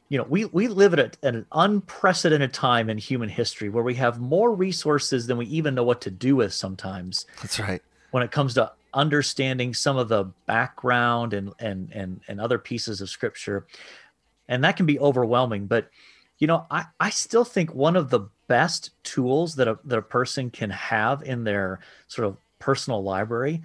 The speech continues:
Speaker 1: is a good study Bible like the E S V study, study Bible.
Speaker 2: Amen.
Speaker 1: That, that is a remarkable resource between the study notes and the book introductions and the individual articles and the,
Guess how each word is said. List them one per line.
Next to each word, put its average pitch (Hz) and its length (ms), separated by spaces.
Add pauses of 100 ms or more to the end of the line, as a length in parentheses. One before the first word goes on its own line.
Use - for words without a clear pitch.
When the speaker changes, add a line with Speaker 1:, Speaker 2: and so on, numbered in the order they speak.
(320)
Speaker 1:
is 131 140
a 131 60
good 135 300
study 139 380
Bible 107 400
like 107 220
the 110 220
E 107 60
S 101 140
V 98 140
study, - 460
study 104 260
Bible. 85 400 (200)
Speaker 2:
Amen. 101 380
Speaker 1:
That, - 220 (100)
that 214 180
is 202 140
a 175 100
remarkable 143 1160
resource 120 580
between 117 600 (260)
the 101 80
study 180 540
notes 160 400
and 107 120
the 95 80
book 156 380
introductions 151 800
and 107 140
the 104 160
individual 135 560
articles 135 640
and 98 160
the, 95 160